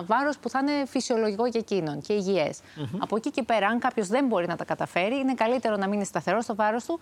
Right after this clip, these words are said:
Speaker 1: παρά να έχει αυτές τις συνεχείς αυξομοιώσεις.
Speaker 2: Αυτές οι συνεχείς αυξομοιώσεις, πώς, ε, λένε κάποιοι από εσάς ότι είναι ένα, ένα σοκ για τον οργανισμό;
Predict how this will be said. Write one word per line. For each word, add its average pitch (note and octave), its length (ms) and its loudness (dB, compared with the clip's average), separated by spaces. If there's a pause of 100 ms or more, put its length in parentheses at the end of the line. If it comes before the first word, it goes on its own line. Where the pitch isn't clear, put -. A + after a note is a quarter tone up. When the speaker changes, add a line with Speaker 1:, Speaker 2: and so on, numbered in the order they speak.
(300)
Speaker 1:
παρά G#3+ 240 4
να B3+ 80 2
έχει B3 120 -2
αυτές A#3+ 220 -4
τις - 80 -14
συνεχείς G#3 340 -4
αυξομοιώσεις. F3 460 -2
Speaker 2:
Αυτές A#3 280 0
οι C4+ 60 -4
συνεχείς G#3 400 -2
αυξομοιώσεις, E3+ 680 -2 (140)
πώς, C#4 280 0
ε, G#3 160 -4
λένε G#3+ 280 2
κάποιοι G3 360 0
από E3 100 -2
εσάς F#3+ 220 0
ότι G#3+ 140 -2
είναι A3+ 80 0
ένα, A3+ 160 2
ένα A3 200 0
σοκ G#3+ 320 0
για G3+ 100 -2
τον F#3 120 0
οργανισμό; D#3 640 -2